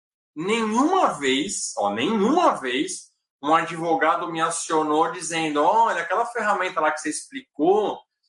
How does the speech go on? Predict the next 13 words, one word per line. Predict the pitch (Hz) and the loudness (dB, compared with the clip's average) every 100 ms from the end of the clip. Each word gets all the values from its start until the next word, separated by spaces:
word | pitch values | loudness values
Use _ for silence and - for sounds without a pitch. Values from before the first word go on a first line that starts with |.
| _ 135 | _ 0
é, | 147 156 | 0 0
eu | 160 | 0
não | 180 208 | 0 0
entendi, | 220 220 240 208 135 143 165 214 202 | -2 -4 -4 -6 -6 -2 -2 0 2
ou | 175 165 | 4 4
deu | 160 185 - | 4 2 2
pau", | 139 143 175 185 170 147 | 2 4 4 4 2 -4
nenhuma | 175 294 381 427 | -8 -4 0 0
vez. | 302 147 110 - - _ _ | 2 -2 -2 -10 -16 _ _
Então, | - 180 | -2 0
isso | 196 - 214 | 0 0 -2
mostra | 147 147 208 220 - - 165 | 2 2 2 0 -4 -2 -4
que, | - 151 131 | -4 -6 -6